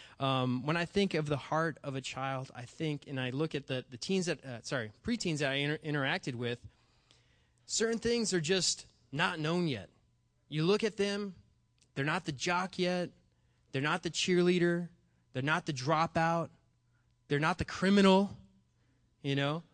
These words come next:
they're just children. And that's awesome. They have no jobs,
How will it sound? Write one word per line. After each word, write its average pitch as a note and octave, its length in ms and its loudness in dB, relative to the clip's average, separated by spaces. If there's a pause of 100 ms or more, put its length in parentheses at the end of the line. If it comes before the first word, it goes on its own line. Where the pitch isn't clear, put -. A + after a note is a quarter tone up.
(540)
they're E3+ 120 -2
just F#3+ 240 -4
children. F3+ 440 -6 (720)
And G3+ 100 -8
that's G#3+ 200 -10
awesome. B2+ 640 -4 (680)
They F3 100 2
have G3 240 4
no G3+ 260 6
jobs, E3+ 840 0